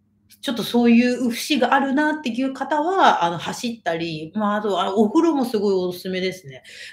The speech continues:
なので、なんかちょっとぼーっとできるような、そういう状態に自分を意図的に持っていくっていうのもありかなって思います。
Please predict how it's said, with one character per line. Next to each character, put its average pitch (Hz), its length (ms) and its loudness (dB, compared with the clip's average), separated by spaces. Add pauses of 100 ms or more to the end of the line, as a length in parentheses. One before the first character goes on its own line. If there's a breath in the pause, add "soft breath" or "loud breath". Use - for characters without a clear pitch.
な 196 120 -4
の 190 120 -4
で、 170 200 -2
な 190 100 -6
ん 190 40 -8
か 202 80 -6
ち 381 100 -4
ょ 370 60 0
っ - 20 -14
と 196 120 0
ぼ 285 260 2
ー - 140 -8
っ - 40 -20
と - 240 0
で 285 180 0
き 403 140 2
る 302 160 2
よ 175 220 -2
う 156 60 -4
な、 156 280 -6
そ 311 240 -6
う - 20 -2
い 302 100 -2
う 330 120 0
状 311 160 -2
態 302 240 0
に 277 100 0
自 262 160 -2
分 277 280 -4
を 392 280 0
意 226 100 -4
図 240 120 -2
的 240 180 -6
に 233 120 4
持 214 140 0
っ 214 40 -8
て - 140 -6
い 220 140 -6
く 403 200 -2
っ - 20 -20
て 262 80 -4
い 208 60 2
う 170 40 -4
の 160 80 -2
も 151 120 -4
あ 170 60 -2
り 160 100 -4
か 143 180 -6
な 151 260 -8
っ - 20 -20
て 143 80 -6
思 135 180 -10
い 131 60 -16
ま 135 180 -14
す。 - 100 -20